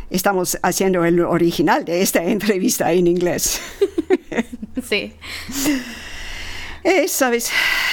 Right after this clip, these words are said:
Speaker 1: es toda una mezcla loca y bella. Y,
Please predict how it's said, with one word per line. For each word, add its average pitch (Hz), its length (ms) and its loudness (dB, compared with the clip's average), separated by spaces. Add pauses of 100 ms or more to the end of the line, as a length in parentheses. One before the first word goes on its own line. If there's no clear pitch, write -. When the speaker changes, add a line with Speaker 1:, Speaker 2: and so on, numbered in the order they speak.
(180)
Speaker 1:
es - 280 0
toda - 420 0
una 233 220 2
mezcla 175 640 2
loca 240 680 2
y 196 140 0
bella. 165 600 0
Y, 180 420 -2